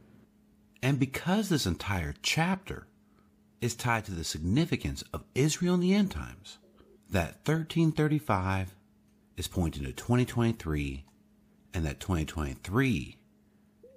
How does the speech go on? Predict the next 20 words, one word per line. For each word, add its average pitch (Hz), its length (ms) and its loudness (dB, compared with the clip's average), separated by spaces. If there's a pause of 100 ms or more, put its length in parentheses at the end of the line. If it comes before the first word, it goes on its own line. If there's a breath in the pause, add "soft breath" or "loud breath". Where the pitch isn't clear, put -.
is 107 180 -2
the 113 140 2
year 73 520 0 (360)
of 65 100 -4
the 65 100 -4
rapture, 67 520 -4 (1000)
and 139 140 2
that 127 100 0
the 107 60 4
mathematics 151 1200 2 (480)
and 80 100 0
science 156 760 2 (720)
is 107 120 0
just 107 200 0
another 110 320 4
layer 113 480 2 (160)
to 78 100 0
confirm 78 460 2
that. 62 180 -4 (1900 loud breath)
Also, 110 520 2